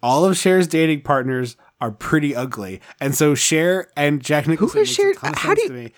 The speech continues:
Speaker 2: the only person I know who
Speaker 1: They're
Speaker 2: Cher dated
Speaker 1: almond
Speaker 2: was Sonny, who, like, was cute when they were dating.
Speaker 1: He was cute, but we, like, he had that
Speaker 2: But was
Speaker 1: bad
Speaker 2: it bad for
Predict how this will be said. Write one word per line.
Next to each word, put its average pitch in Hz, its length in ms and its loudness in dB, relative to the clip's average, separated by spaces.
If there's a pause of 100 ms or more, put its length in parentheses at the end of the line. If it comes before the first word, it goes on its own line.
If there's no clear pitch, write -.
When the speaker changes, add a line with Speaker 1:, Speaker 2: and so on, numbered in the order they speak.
(160)
Speaker 2:
the 185 140 2
only 330 220 4
person 349 220 2
I 233 60 4
know 208 80 4
who 202 60 4
Speaker 1:
They're 202 80 2
Speaker 2:
Cher 185 180 2
dated 147 200 2
Speaker 1:
almond 120 80 2
Speaker 2:
was 107 120 2
Sonny, 92 400 0
who, 95 160 0
like, 117 240 2
was 131 260 0
cute - 360 -2
when 117 140 4
they 110 120 4
were 95 120 4
dating. 90 460 0 (440)
Speaker 1:
He 294 240 0
was 262 220 -2
cute, 262 600 -4
but 180 320 0
we, 151 420 -6
like, 165 160 -2
he 185 120 0
had 165 180 0
that 151 100 0
Speaker 2:
But 147 120 4
was 175 200 2
Speaker 1:
bad 208 120 2
Speaker 2:
it - 80 -4
bad 143 260 2
for 151 40 -4